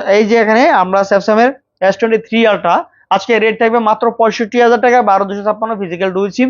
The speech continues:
চমৎকার এ ক্লাস কন্ডিশন, ফুললি ফ্রেশ কন্ডিশন আছে, তার মাঝে ধরেন নাইনটি পার্সেন্ট কন্ডিশন আছে ইনশাল্লাহ। এরপর হচ্ছে ফোরটিন প্লাস, একেবারে বেস্ট রেট দেবো দুশো ছাপ্পান্ন জিবি, চমৎকার ফোরটিন প্লাস, আহ, বারো জিবি দুশো ছাপ্পান্ন জিবি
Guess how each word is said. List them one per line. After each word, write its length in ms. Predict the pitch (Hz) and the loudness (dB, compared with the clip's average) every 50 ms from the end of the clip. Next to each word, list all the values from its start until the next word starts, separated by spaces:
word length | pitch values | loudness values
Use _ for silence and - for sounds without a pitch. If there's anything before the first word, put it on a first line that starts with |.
| 302 - | -2 -2
চমৎকার 440 | - 226 233 240 233 - - 269 285 - - - | 0 0 0 0 0 0 0 0 0 0 -2 -6
এ 20 | 202 - | -4 0
ক্লাস 180 | 220 208 208 208 - | 0 0 0 -2 -2
কন্ডিশন, 340 | 214 214 220 214 240 254 285 349 - _ _ _ _ _ _ _ _ _ | -2 -2 0 0 0 0 0 -2 -4 _ _ _ _ _ _ _ _ _
ফুললি 240 | - 262 285 277 269 208 | 0 2 4 4 4 2
ফ্রেশ 160 | 240 208 196 - | 0 0 0 0
কন্ডিশন 300 | 220 220 214 226 233 240 214 190 | -2 0 0 0 0 0 0 0
আছে, 160 | 190 - - 254 285 285 | -2 0 0 0 0 0
তার 140 | - 208 202 208 | 0 -2 0 0
মাঝে 160 | 208 202 214 214 | 0 0 2 2
ধরেন 160 | 208 214 214 208 | 2 0 0 0
নাইনটি 180 | 202 202 196 208 202 | -2 -2 0 0 0
পার্সেন্ট 220 | 202 190 202 196 185 | -2 -2 -2 -2 -2
কন্ডিশন 280 | 190 185 180 170 190 165 156 | -2 -2 -2 -4 -2 -2 -2
আছে 120 | 160 - - 170 | -2 -2 -4 -6
ইনশাল্লাহ। 320 | 160 - 165 147 147 143 139 - - - - - - - 170 | -4 -2 -2 0 0 -2 -4 -8 -16 -20 -20 -14 -8 -4 -2
এরপর 160 | 175 180 202 208 | 0 0 0 0
হচ্ছে 140 | 202 254 226 170 | 2 0 0 2
ফোরটিন 280 | 214 226 220 240 226 214 - | 2 0 2 2 0 -2 0
প্লাস, 260 | - 190 180 170 - - - - - - 175 190 | 0 0 2 0 0 -4 -8 -20 -12 -6 -6 -4
একেবারে 320 | 185 233 233 220 233 226 226 190 196 | -2 0 2 2 2 2 2 2 0
বেস্ট 180 | 202 196 202 - | 0 0 0 0
রেট 120 | 220 214 190 185 | -2 0 0 0
দেবো 120 | 214 220 233 196 | 0 0 0 0
দুশো 160 | 214 196 - 208 185 | -4 -8 -8 -6 -4
ছাপ্পান্ন 300 | 208 202 202 - 226 220 220 | -4 -4 -2 -2 -2 -2 -2
জিবি, 140 | 208 208 262 320 311 - | -2 -2 -4 -4 -4 -4
চমৎকার 400 | 233 214 220 202 - - 247 302 254 214 | -4 -2 -4 -4 -2 -2 -2 -2 0 0
ফোরটিন 280 | 190 185 185 190 190 185 185 | 0 0 0 -2 -6 -4 -2
প্লাস, 220 | 202 190 185 175 - - _ _ _ _ _ _ _ _ _ _ _ - 160 | 0 0 0 0 -2 -8 _ _ _ _ _ _ _ _ _ _ _ -2 0
আহ, 180 | 175 175 170 170 165 175 175 | 2 4 4 2 0 0 0
বারো 160 | 180 185 202 202 | 0 0 0 0
জিবি 140 | 220 220 233 196 | -2 -2 -2 -2
দুশো 140 | 214 202 214 214 | -4 -6 -4 -4
ছাপ্পান্ন 260 | 220 202 214 220 220 214 | -4 -2 -2 -2 -2 -2
জিবি 160 | 220 226 254 | -2 -2 -4